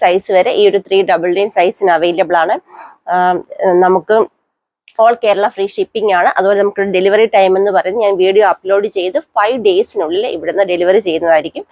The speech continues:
അപ്പൊ നമുക്ക് നെക്സ്റ്റ് കളർ നോക്കാം. നെക്സ്റ്റ് കളർ എന്ന് പറയുന്നത് നല്ല അടിപൊളി ഒരു ചില്ലി റെഡ് കളർ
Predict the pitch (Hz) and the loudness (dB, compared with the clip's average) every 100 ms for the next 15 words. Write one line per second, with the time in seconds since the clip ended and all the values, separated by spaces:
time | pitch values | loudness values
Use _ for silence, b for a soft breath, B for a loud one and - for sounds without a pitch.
0 | B B B - 220 202 277 294 285 - | B B B -2 2 2 2 0 0 0
1 | 208 147 151 - - - _ - 233 240 | 0 0 -6 -8 -10 -12 _ -2 -2 -2
2 | - - 254 208 196 214 202 196 208 202 | -4 -2 2 2 2 0 2 2 2 0
3 | 190 190 170 - 240 202 165 185 359 - | 0 -2 -6 -4 -2 0 -2 0 -2 -4
4 | 262 B B - - 214 214 226 208 - | -20 B B -8 -2 0 2 2 2 0
5 | 160 | 0